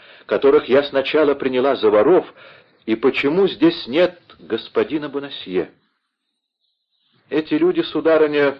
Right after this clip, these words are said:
были во много раз опаснее воров.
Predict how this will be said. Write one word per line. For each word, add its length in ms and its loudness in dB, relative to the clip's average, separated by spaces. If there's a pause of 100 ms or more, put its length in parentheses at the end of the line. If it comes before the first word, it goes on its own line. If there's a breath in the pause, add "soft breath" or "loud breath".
(540 soft breath)
были 280 2
во 160 6
много 400 2
раз 220 0
опаснее 580 -4
воров. 320 0